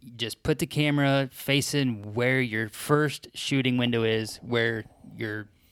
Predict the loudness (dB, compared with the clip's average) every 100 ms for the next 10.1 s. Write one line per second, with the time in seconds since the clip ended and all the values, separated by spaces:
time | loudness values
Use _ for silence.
0 | -10 0 0 2 -2 -2 -4 -6 -6 -6
1 | -10 -10 -12 _ _ -20 -20 -20 _ -2
2 | 0 0 -4 -20 -20 _ _ _ _ 0
3 | 2 2 0 0 -2 -2 0 -2 0 2
4 | 2 0 0 0 2 0 -2 -12 -20 -12
5 | -6 -4 0 0 0 -2 2 0 2 0
6 | 2 0 -2 -4 -4 -4 -6 -10 -10 _
7 | _ _ -6 -2 0 0 0 0 0 0
8 | -4 -2 -2 -2 -4 -8 _ _ _ _
9 | -8 -2 0 0 -2 -4 -4 -2 -4 -8